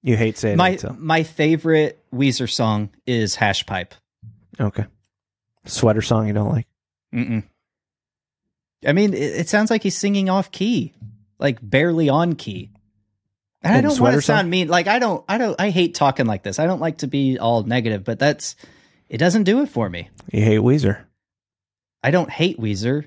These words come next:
Speaker 2: Weezer's not for me.
Speaker 1: Okay.
Speaker 2: Again, I respect Weezer. <laughs> It
Speaker 1: You
Speaker 2: doesn't sound
Speaker 1: loathe
Speaker 2: like I'm
Speaker 1: them.
Speaker 2: respecting them. Uh, but they're just, their music's not for me, not even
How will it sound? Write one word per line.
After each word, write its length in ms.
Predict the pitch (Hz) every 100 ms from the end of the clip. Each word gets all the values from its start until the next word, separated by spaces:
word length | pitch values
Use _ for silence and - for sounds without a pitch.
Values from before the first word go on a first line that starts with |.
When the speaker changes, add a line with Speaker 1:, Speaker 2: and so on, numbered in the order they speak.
| -
Speaker 2:
Weezer's 340 | 123 131 151 135
not 200 | 139 -
for 100 | 156
me. 280 | 165 117 _ _ _ - -
Speaker 1:
Okay. 220 | - 123 127 _ _ _ _ -
Speaker 2:
Again, 300 | 110 170 120
I 80 | 123
respect 540 | 139 - - 143 -
Weezer. 360 | 113 92 85 82 _
<laughs> 80 | -
It 80 | 120
Speaker 1:
You 60 | 113
Speaker 2:
doesn't 120 | 104 113
sound 120 | 117 123
Speaker 1:
loathe 80 | -
Speaker 2:
like 160 | 147 110
I'm 60 |
Speaker 1:
them. 100 | 135
Speaker 2:
respecting 500 | 127 - 156 127 131
them. 180 | 120 139 _ - - - _ _
Uh, 580 | - 120 113 110 104 104
but 380 | - 131 127 -
they're 120 | 151
just, 320 | 143 156 -
their 100 | 143
music's 340 | 147 151 147 -
not 180 | 147 -
for 120 | 131
me, 200 | 135 110
not 180 | 117 113
even 300 | 110 104